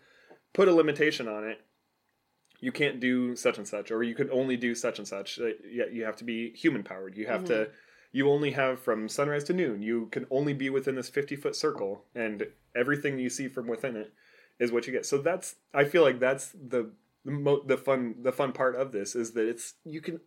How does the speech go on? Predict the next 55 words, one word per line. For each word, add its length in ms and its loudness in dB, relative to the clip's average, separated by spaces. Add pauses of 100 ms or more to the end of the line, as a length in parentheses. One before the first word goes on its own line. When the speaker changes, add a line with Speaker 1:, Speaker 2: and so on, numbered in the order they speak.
Speaker 1:
almost, 500 -4
if, 260 -2
if 120 0
you 120 -4
cheated, 340 0
you 100 2
can 140 -6
get 80 6
all 100 4
sorts 240 -4
of 80 -14
stuff. 140 -10
Speaker 2:
That's 160 2
Speaker 1:
You, 80 0
Speaker 2:
what 80 8
I 20 8
was 100 0
gonna 180 0
Speaker 1:
you, 100 6
Speaker 2:
say. 60 4
Speaker 1:
you, 160 8
you 120 4
wanna, 180 6
you 160 4
want, 140 4
you 120 -2
can, 280 -2
"Oh, 180 6
I 260 4
saw 200 4
blah, 220 4
blah, 120 -2
blah." 280 0
You, 100 -2
Speaker 2:
Yeah. 320 2
Speaker 1:
you 100 -6
can 120 -6
just 100 -4
make 200 0
it 60 -2
up, 220 -2
but 460 2
it's 140 -2
just 180 -6
so 80 2
much 160 0
more 160 2
fun, 180 0
so 120 -4
much 120 -2
more 140 2
of 80 2
a 20 -10
challenge 560 -4
to 220 -2